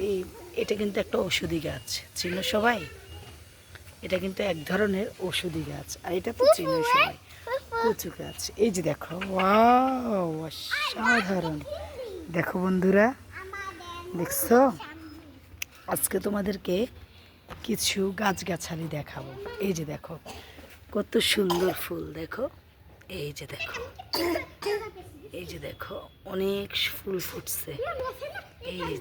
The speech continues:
যে দেখো, এই দেখছো, সব ফুল আর ফুল,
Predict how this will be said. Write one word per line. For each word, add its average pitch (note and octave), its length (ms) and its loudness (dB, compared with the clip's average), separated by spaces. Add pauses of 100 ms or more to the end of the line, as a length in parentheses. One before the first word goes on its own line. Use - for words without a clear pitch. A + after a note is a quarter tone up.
যে - 100 -6 (120)
দেখো, - 260 -10 (460)
এই D#3+ 160 2 (140)
দেখছো, - 300 -4 (240)
সব G3+ 240 0 (140)
ফুল E3+ 320 -6 (100)
আর D3+ 60 -8 (100)
ফুল, - 220 -10